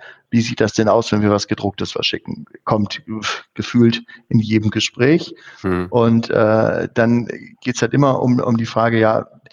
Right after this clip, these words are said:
Speaker 1: in einem operativen Kontext stimmt das alles.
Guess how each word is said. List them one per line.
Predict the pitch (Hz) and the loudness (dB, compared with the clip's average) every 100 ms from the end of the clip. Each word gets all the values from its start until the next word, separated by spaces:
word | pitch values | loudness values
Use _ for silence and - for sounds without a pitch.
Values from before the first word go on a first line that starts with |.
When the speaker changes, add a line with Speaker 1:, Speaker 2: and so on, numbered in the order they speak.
| - - _ | -20 -20 _
Speaker 1:
in | - 113 | 2 2
einem | 110 | 4
operativen | 151 196 156 - 123 | 2 2 0 -2 -4
Kontext | 117 135 131 117 - | -2 0 0 0 0
stimmt | 170 180 | 0 2
das | 101 | 0
alles. | 107 147 196 | 0 0 -2